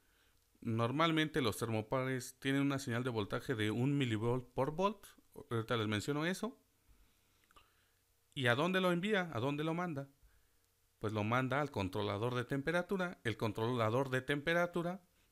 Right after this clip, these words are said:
interpreta esa señal de voltaje de un milivolt por volt y me indica la temperatura ya gráficamente o ya visualmente en el display. Eso es lo que hace el termopar. Y como ven,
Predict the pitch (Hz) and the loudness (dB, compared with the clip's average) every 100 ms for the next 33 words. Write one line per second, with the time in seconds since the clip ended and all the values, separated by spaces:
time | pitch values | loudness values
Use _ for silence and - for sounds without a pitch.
0 | - 117 104 104 98 131 139 139 107 101 | -6 -4 0 0 2 2 2 2 0 -2
1 | - _ _ _ - 117 - 139 160 147 | -8 _ _ _ -6 -2 -2 0 2 4
2 | 135 156 175 175 175 165 127 123 123 143 | 4 4 4 2 2 0 0 2 2 2
3 | 120 101 113 - 180 170 208 - - - | 2 2 0 2 0 0 -2 -4 -14 -20
4 | _ _ - 170 180 170 175 - 135 123 | _ _ -2 2 4 4 2 4 2 2
5 | 127 - 147 - - 98 - 92 87 104 | 0 2 0 0 0 0 0 -2 2 4
6 | 104 101 131 135 160 - _ _ _ _ | 4 4 0 -2 -2 -8 _ _ _ _
7 | 110 110 123 147 - 120 123 131 123 117 | -2 0 2 0 -2 4 4 4 0 0
8 | 110 139 139 - 190 - 110 117 135 120 | 2 2 -2 -4 -6 -4 0 4 2 2
9 | 110 - 135 139 135 139 135 131 156 190 | -2 0 4 4 4 2 0 -2 -6 -8
10 | - - 101 92 92 98 - - 107 95 | -14 -8 -4 -2 -2 -4 -6 -4 -6 -6
11 | - _ _ _ _ _ - 135 139 151 | -12 _ _ _ _ _ -4 -2 2 4
12 | 139 139 120 113 113 123 - 95 92 90 | 4 2 2 2 2 -2 -2 -2 -2 -4
13 | 101 - - 120 156 151 170 208 | -6 -8 -8 -4 2 2 2 0